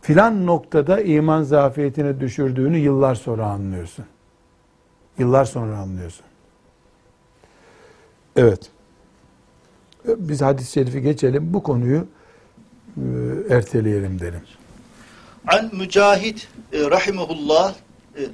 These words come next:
Speaker 2: tabi'inden olan Mücahit'ten yapılan bir rivayet. Ennehu kal, Mücahit şöyle dedi. Künna ma'a İbn Ömer radıyallahu anhuma fi seferin. Bir sefer, bir yolculukta İbn Ömer'le birlikteydi. E,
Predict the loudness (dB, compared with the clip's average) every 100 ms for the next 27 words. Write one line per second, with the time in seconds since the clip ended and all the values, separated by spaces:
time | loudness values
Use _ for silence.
0 | -14 -2 0 2 0 -8 -6 -8 -6 -6
1 | -6 -8 -6 -4 -4 -10 -10 -8 -8 -6
2 | -8 -8 -8 -4 -2 -2 -4 0 0 0
3 | 0 2 2 2 2 2 0 -8 -8 -2
4 | -2 -2 -6 -4 -2 -4 -6 -2 -2 -4
5 | -20 -20 _ -2 -2 2 4 4 2 -2
6 | 0 2 4 2 -2 -4 -2 0 0 0
7 | 0 -4 -2 -2 2 2 4 2 -2 -4
8 | -2 -2 -6 -10 0 0 0 -4 -6 -10
9 | -18 _ -12 -12 -14 -6 -2 0 2 2
10 | 0 -4 4 4 4 -4 -10 -4 -2 -2
11 | -8 -8 -4 -2 0 2 4 4 4 -10
12 | -12 -2 -2 -2 -8 -20 _ _ -4 -2
13 | 0 -2